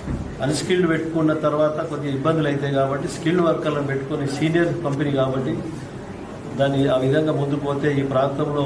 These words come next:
ఎంప్లాయ్‌మెంట్ ప్రాబ్లం లేకుండా ఎంప్లాయ్‌మెంట్ గట్రా రావడానికి సిద్ధంగా ఉంటారు. ఇటువంటి యాక్సిడెంట్లు జరిగితే జాబ్కు రావడానికి ఇట్లా ఇబ్బందులు పడతారు వర్కర్స్. కాబట్టి ఈ భయభ్రాంతులకు కాకుండా స్వేచ్ఛగా పనిచేసుకునే రీతిలో సేఫ్టీ ప్రికాషన్ తీసుకొని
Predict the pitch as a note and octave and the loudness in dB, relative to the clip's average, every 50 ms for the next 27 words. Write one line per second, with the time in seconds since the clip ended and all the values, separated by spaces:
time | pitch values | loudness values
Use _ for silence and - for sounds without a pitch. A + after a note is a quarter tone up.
0 | C3 B2 B2 B2+ B2+ D3 D#3 D3+ D3+ D3 C#3+ C#3 C3+ - C3+ C3+ C3+ C3+ C3+ C3+ | 0 0 0 0 2 2 4 4 2 2 -2 -2 -2 0 0 0 2 2 0 -2
1 | C3 B2+ B2+ B2+ C3 C3+ C#3+ C3+ B2 - C#3 D3 C#3+ C#3+ C#3+ C#3 C3+ C3+ - - | -2 -2 -4 -4 -4 -4 -2 -2 -2 -2 0 2 2 2 0 -2 -4 -4 -4 -4
2 | C3+ C3 C#3 C3+ C3 C3 B2+ - B2 B2+ B2+ C3 C3 C3+ C3 B2 B2 B2 - - | -4 -2 -2 -2 -4 -4 -2 0 2 2 4 4 2 0 0 -2 -4 -6 -6 -6
3 | - - - - - - - C3 B2 C#3+ C#3+ C3 C3 C3 C3 B2+ B2+ C#3 - - | -8 -10 -12 -12 -10 -8 -6 -2 0 0 0 0 0 0 0 0 0 -2 -2 -4
4 | - - - - - - - - - E3 E3 E3 E3 E3 D#3 D#3 D#3+ D#3+ D#3 F3+ | -6 -8 -8 -10 -10 -10 -6 -2 0 2 4 4 4 4 4 4 2 2 0 0
5 | F3+ F#3 F#3 E3 E3 E3 D#3+ D#3+ D#3+ F3+ E3+ D#3+ D3+ D3+ - - - - - - | 0 0 0 0 0 0 0 -2 -2 -2 0 0 0 -2 -4 -6 -8 -12 -16 -16
6 | - - - - - A2+ B2+ C3+ D3+ E3 F3+ F#3+ F#3 F3 E3 E3 E3 D#3+ D#3 D#3 | -16 -16 -16 -14 -4 0 2 2 4 4 2 2 2 4 4 4 2 2 0 0
7 | D#3 D3 D3+ D#3 C#3+ C#3 D3 D3 C#3+ C#3+ C#3+ C#3 C3+ C3+ C#3 C#3+ C#3 C#3 - - | -2 -4 -2 -2 -2 -2 -2 -2 -2 -2 -2 -2 -2 -2 -2 -4 -4 -4 -6 -6
8 | - B2+ B2 B2 B2 D3+ C3+ C3 - - E3+ - - - - - - C3 C3 C3 | -4 -4 -4 -2 -2 -2 -4 -2 -4 -4 -6 -6 -6 -8 -10 -6 -2 0 0 0
9 | C3 C#3 C3+ C3+ D3+ C#3+ C#3 C3+ B2 B2 B2+ C3 C3 D3 D3+ D#3+ D#3+ D#3 D#3 D#3+ | 0 -2 -2 -2 -2 -2 -2 0 0 2 2 2 2 2 2 2 0 0 -2 -4
10 | D#3 D#3 C3+ C3+ C3+ C3+ - C#3 - - - - - - - - - - - - | -4 -4 -4 -4 -4 -4 -6 -6 -6 -6 -6 -8 -10 -12 -14 -16 -16 -14 -14 -14
11 | - - - - D3+ E3 F3 E3+ - F#3 F3 F3+ - - E3 D#3 D3 D3+ D#3 D3+ | -12 -8 -4 0 0 2 2 2 2 2 2 2 0 0 0 0 0 0 -2 -2
12 | - E3 D3 C#3 C3 D3 C#3+ D3 D#3+ D#3+ D3+ C#3 C3+ - - - - - - - | -2 -2 -2 -2 -2 -2 -2 -2 0 0 0 0 0 -4 -6 -8 -10 -12 -12 -14
13 | - - A#2+ - - - - C3+ D#3 E3 E3 E3 - F3+ - E3+ D3+ D3+ D#3 D3+ | -12 -12 -10 -10 -8 -6 -4 0 0 0 2 2 2 0 2 0 0 2 2 2
14 | D3+ D3+ D3 C3 C3+ C3+ D3 C#3+ - - D#3 D3 D#3 D#3 D3 C#3 | 0 0 -4 -4 -6 -6 -8 -8 -6 -6 -4 -2 -2 -2 -2 -2